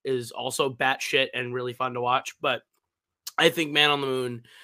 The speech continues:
is one that I would really love in a hundred years to be viewed as, as a classic, as one that people are, are discovering again and watching again, because I think it is a really special biopic, um, about a really special person,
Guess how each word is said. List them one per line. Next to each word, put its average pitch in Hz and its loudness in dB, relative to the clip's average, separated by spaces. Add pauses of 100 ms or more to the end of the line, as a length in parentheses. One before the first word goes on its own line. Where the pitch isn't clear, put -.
(220)
is 147 2
one 160 6
that 151 6
I 151 8
would 147 0
really 175 6
love 143 4
in 131 -4
a 131 -4
hundred 135 -4
years 123 -6
to - -12
be 127 -8
viewed 117 -8 (220)
as, 107 0
as 123 -2
a 120 -8
classic, - -6 (140)
as 131 -6
one 139 0
that 131 -4
people 131 -6
are, 123 -2
are 117 0
discovering 120 -2
again 117 -2
and 113 -6
watching 107 -4
again, 120 -10
because 117 -6
I - -4
think 127 -2
it 127 -2
is 120 -8
a 123 -4
really 117 -8
special - -10
biopic, - -12 (580)
um, 110 -2
about 131 4 (100)
a 143 4
really 143 6
special 143 0
person, 180 -2